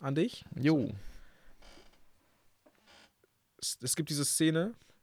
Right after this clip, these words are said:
Speaker 1: Okay, da müssen wir okay, komm, weißt du was? Lass uns über den Spiegel reden, dann frage ich die Frage danach. Über den
Speaker 2: Ja.
Speaker 1: Spiegel. Harry bekommt den Umhang und findet dann auch relativ schnell den Spiegel.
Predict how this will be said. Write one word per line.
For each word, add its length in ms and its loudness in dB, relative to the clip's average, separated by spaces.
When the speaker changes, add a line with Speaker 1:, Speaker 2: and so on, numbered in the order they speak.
Speaker 1:
Okay, 280 -4
da 100 0
müssen 200 -2
wir 160 -6
okay, 160 -2
komm, 140 4
weißt 140 8
du 40 2
was? 140 6
Lass 300 4
uns 100 2
über 80 6
den 100 2
Spiegel 280 4
reden, 160 2
dann 80 -2
frage 200 2
ich 40 -12
die 80 -6
Frage 220 -4
danach. 340 -6
Über 100 2
den 80 6
Speaker 2:
Ja. 80 8
Speaker 1:
Spiegel. 300 2
Harry 240 4
bekommt 200 -2
den 80 0
Umhang 360 4
und 380 4
findet 220 4
dann 100 6
auch 140 0
relativ 260 2
schnell 140 -2
den 100 -2
Spiegel. 400 -2